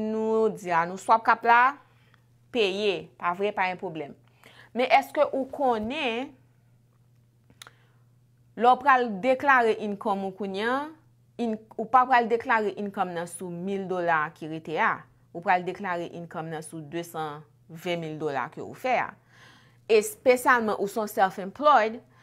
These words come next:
donk ou pral ou pral gèt taks. Sou de san ven mil dola ke ou fè a right kounye a, lè w pral kòmanse, ou di oke,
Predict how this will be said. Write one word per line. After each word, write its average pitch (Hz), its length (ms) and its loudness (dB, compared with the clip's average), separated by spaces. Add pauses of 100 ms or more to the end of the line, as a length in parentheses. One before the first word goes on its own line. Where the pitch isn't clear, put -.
(200)
donk 208 420 2
ou 208 140 -6
pral 233 400 4 (560)
ou 214 120 -4
pral 226 380 4
gèt 196 300 0
taks. 277 640 2 (340)
Sou 220 320 -6
de 151 400 -4
san 175 380 -4 (100)
ven 175 380 -4
mil 170 180 -6
dola 160 540 -2
ke 175 100 -10
ou 156 160 -14
fè 269 300 -2
a - 80 -14 (420)
right 208 300 4 (580)
kounye 247 240 0
a, 208 80 4
lè 240 80 8
w 240 60 2
pral 254 180 4
kòmanse, 254 560 4
ou 247 120 -4
di 220 180 -2
oke, 233 320 0